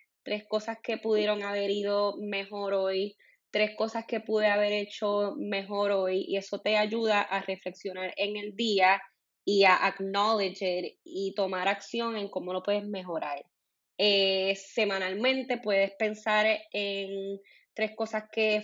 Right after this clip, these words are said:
fueron bien este, em, last week, eh, tres cosas que pudieron haber ido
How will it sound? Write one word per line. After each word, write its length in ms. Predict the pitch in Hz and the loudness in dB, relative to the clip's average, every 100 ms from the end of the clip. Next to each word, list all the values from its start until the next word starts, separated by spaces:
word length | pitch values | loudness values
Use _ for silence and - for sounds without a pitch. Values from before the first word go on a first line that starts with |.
| - | -2
fueron 340 | 214 208 214 | -2 0 -2
bien 400 | 202 202 202 196 - | 0 0 0 -2 -4
este, 1080 | 202 - 202 196 190 190 185 180 - 190 | -6 -2 0 2 2 0 -2 -2 -2 -2
em, 200 | 175 165 - - | -2 -6 -10 -2
last 320 | 196 190 - | 0 -2 -2
week, 560 | 202 202 202 190 - - _ _ _ _ | 0 2 0 -4 -10 -20 _ _ _ _
eh, 800 | 202 202 190 185 185 185 185 185 | 0 2 2 2 2 2 0 0
tres 240 | 214 208 208 | 0 0 -2
cosas 300 | 226 233 226 | -6 -6 -6
que 140 | 233 214 | -4 -2
pudieron 380 | 208 202 202 | 0 0 0
haber 220 | 202 196 190 | 0 0 2
ido 400 | 190 196 190 | 2 2 0